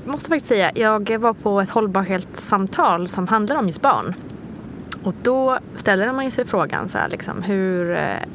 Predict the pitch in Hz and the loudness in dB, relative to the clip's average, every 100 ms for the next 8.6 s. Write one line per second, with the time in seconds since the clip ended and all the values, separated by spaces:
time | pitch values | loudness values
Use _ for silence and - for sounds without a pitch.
0 | - 214 220 208 170 170 160 160 - - | 0 4 4 2 0 0 0 -2 -6 -4
1 | - 220 202 196 180 151 147 - - 175 | 2 4 4 0 0 0 -2 -4 -4 -2
2 | 165 175 - 170 156 95 98 - - - | -4 -6 0 2 2 -2 -6 -8 -12 -8
3 | 175 143 - - - - 160 - - - | -6 -6 -8 -10 -8 -6 -2 -4 -4 -12
4 | - - - 175 175 165 156 156 - 92 | -12 -6 -2 2 2 2 0 -2 0 -2
5 | - - 151 - 180 - 196 190 180 175 | -2 -6 -6 -6 -4 2 2 4 0 -2
6 | - 165 160 160 156 151 156 135 - - | -4 -4 -2 -2 -2 -4 -2 -2 -4 -6
7 | 147 143 107 - - - 170 151 143 - | -6 -4 -4 -4 -6 -4 -4 -4 -6 -8
8 | - - - 147 - | -8 -6 -6 -4 -4